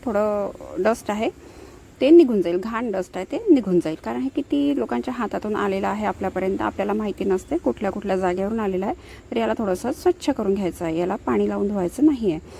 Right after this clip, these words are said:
त्यानंतर काय करायचं, आपल्याला एक, अ, मिक्सर पॉट घ्यायचं आहे छोटंवालं, त्यामध्ये आपल्याला हे डाळ पूर्ण टाकायची. तर बघू शकता,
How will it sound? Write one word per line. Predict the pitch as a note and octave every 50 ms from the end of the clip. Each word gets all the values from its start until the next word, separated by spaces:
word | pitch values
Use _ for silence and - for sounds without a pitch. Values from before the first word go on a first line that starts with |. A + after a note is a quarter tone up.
| - - - - -
त्यानंतर | C#4 C#4 C#4 C4+ C#4
काय | C4+ C4+ B3 A3+
करायचं, | G3+ G3 F#3+ F3+ - F#3
आपल्याला | F3+ F3+ F3+ F3+ G#3 C4 F4 - - - -
एक, | A3 - - - G3+
अ, | G3+
मिक्सर | G3 G#3 F#3+ - A3 G#3+
पॉट | - G#3 G3+ G3
घ्यायचं | F3+ G3+ G3+ F#3+ - G#3+
आहे | G3+ - -
छोटंवालं, | A3+ F#3+ - G3+ G3+ G3+ G#3+ C#4+ G4 - - - - -
त्यामध्ये | A3+ G#3 G3+ G3 G#3 G#3+
आपल्याला | G3+ - - G3+ G#3 G#3
हे | G#3+ G#3+ G3+
डाळ | G#3 G#3 G#3 G3+
पूर्ण | G#3 - - G3+ G#3+ G#3+
टाकायची. | - A3 G#3 - A3 G3+ F#3+ - - -
तर | A#3
बघू | A3 G#3 F#3 G#3
शकता, | G#3 G3+ - -